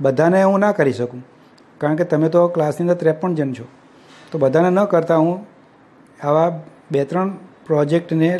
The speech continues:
લાઈવ કરી શકાય, બરાબર છે? તો મારો જે નંબર છે હું તમને એપની અંદર પાછળ આપું છું. માત્ર આ પ્રોજેક્ટ માટે જ મોબાઈલનો ઉપયોગ કરવાનો નંબરનો,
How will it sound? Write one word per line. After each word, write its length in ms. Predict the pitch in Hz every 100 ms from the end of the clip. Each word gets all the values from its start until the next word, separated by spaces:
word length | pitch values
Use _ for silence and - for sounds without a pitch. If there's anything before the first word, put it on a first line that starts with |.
| 160
લાઈવ 240 | 143 151
કરી 220 | 156 185 185
શકાય, 280 | 156 165 226 - - - - - -
બરાબર 320 | 135 165 175
છે? 140 | 165 208 - - - - _ - -
તો 120 | 156 160 165 180 - - _ _ _ _ - _ _ - - 147 - 160 147
મારો 360 | 131 131 156 190
જે 140 | 180 190
નંબર 360 | 156 160 165 185
છે 160 | 175 170 175
હું 180 | 160 156
તમને 280 | 147 156 160 165
એપની 320 | 147 151 160
અંદર 180 | 156 160 196 -
પાછળ 280 | 135 131 147
આપું 260 | 139 185
છું. 180 | 139 175 - - - - - - - - 127
માત્ર 420 | 135 147 143 180 190 196 208 202 - -
આ 100 | 170
પ્રોજેક્ટ 500 | 165 147 147 185 190
માટે 240 | 156 151
જ 80 | 190
મોબાઈલનો 500 | 165 160 160 165 165 165
ઉપયોગ 280 | 151 160 156
કરવાનો 380 | 143 147 151 185 - - - - -
નંબરનો, 440 | 139 147 147 160